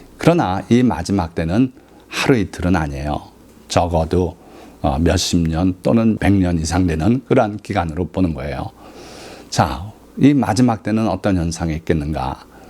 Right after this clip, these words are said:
"많은 사람이 빨리 왕래하며 지식이 더하리라." 오늘 시대의 모습을 그대로 정확하게 묘사해 주셨어요. 인류의 역사가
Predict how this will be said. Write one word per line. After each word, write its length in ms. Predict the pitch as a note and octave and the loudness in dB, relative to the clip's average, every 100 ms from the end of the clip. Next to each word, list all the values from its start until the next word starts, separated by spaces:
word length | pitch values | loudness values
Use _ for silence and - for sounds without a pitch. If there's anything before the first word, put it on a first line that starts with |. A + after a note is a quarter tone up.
| - - - - | -20 -20 -20 -4
"많은 540 | - D#2+ E2 G#2 A2+ | 0 2 2 4 4
사람이 500 | A2+ G#2+ G2+ G#2 A2+ G2+ | 2 0 0 0 -2 -4
빨리 400 | - - C3 C#3 | -8 2 4 4
왕래하며 800 | C3+ G#2 G2+ F#2+ E2+ F#2 G2+ A2 - | 2 -2 -4 -4 -2 -2 0 -2 -2
지식이 380 | - G2 F2 E2+ | -2 0 0 -2
더하리라." 640 | D2+ C#2 D2 C#2+ C2 - - - - - | -2 -2 -6 -6 -8 -12 -18 -20 -20 0
오늘 460 | - B2 C#3+ C#3+ C3+ | 4 4 4 2 0
시대의 440 | - - G2 F#2+ | -4 0 2 2
모습을 520 | G#2 F2 - F#2+ B2+ | 2 0 0 0 -2
그대로 640 | - - - F#2 F#2 B2 | -4 -4 0 2 2 0
정확하게 680 | A#2+ G#2 G2+ G2 G2 F#2+ G2 - | -2 -4 -6 -6 -2 0 -2 0
묘사해 460 | A2 G2 F#2 E2 | 0 2 0 -4
주셨어요. 640 | D#2 F2 - - - D2 E2 - - - - - - - - | -6 -6 -6 -4 -6 -6 -10 -14 -20 -20 -20 -20 -20 -20 0
인류의 380 | G#2 G#2+ G#2+ G2 | 2 4 4 2
역사가 640 | F#2+ F2 F2+ E2+ F2 E2+ | 0 0 0 2 2 0